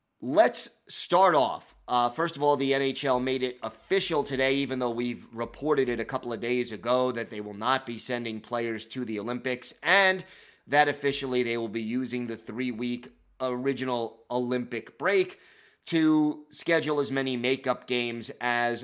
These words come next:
they can. That's a good thing, I think, overall, under the circumstances. Yeah, the Olympic hockey tournament won't be quite as, uh, exciting, won't have quite as much anticipation. I'll watch anyway,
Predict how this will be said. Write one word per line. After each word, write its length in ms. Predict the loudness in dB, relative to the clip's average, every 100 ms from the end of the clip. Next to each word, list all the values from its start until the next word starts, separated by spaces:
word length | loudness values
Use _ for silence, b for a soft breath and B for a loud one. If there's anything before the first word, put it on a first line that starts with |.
| -10
they 240 | -10 -10 -12
can. 640 | -8 0 2 4 2 -2 -4
That's 320 | 0 0 -2
a 60 | -6
good 280 | -4 -4
thing, 300 | -2 0 2
I 140 | 0 0
think, 400 | -2 -4 -4 -6 -4
overall, 640 | -4 -2 2 4 4 4
under 200 | -2 -6
the 100 | -8
circumstances. 1120 | -8 -6 -6 -8 -8 -6 -4 -6 -4 -4 -6 B B B B B
Yeah, 400 | 0 6 8 8
the 160 | 4 2
Olympic 340 | 2 0 -2
hockey 300 | 2 2 2
tournament 500 | -8 -2 -2 -2 -4
won't 320 | -4 -6 -6 -6
be 220 | -8 -8
quite 320 | -8 -4 -2
as, 320 | -4 -8 -14 _ _ _ -18
uh, 60 | -18 -18 -16
exciting, 760 | -12 -6 0 2 2 0 0
won't 180 | -2 -2
have 280 | 0 -2 -2
quite 200 | -2 -2
as 140 | -2
much 240 | -2 -4 -4
anticipation. 640 | -8 -10 -6 -4 -4 -8 -8
I'll 200 | -6 -4
watch 300 | -4 -8 -8
anyway, 640 | -6 -4 -4 -6 -12 -14